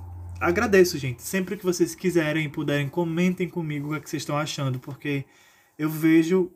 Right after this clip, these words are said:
a quantidade de pessoas que ouvem e eu tô muito feliz pela quantidade de pessoas que ouvem. <clears throat> Meu Deus. Vou tomar uma água.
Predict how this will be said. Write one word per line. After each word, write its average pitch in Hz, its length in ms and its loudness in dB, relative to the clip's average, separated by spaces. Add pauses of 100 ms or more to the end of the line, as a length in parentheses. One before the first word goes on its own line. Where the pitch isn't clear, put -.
a 143 160 0
quantidade 143 460 -4
de 139 60 -8
pessoas 160 680 -2
que 156 180 0
ouvem 139 420 0 (300)
e 143 60 0
eu 143 80 2
tô 151 120 0
muito 175 320 2
feliz 175 380 4
pela 143 220 -4
quantidade 139 420 -6
de 127 80 -6
pessoas 135 340 -8
que - 160 -6
ouvem. 120 320 -6 (180)
<clears throat> - 760 -6
Meu 151 140 -6
Deus. 143 320 -4 (1900)
Vou 143 120 -16
tomar 135 220 -6
uma 143 160 -8
água. 123 260 -14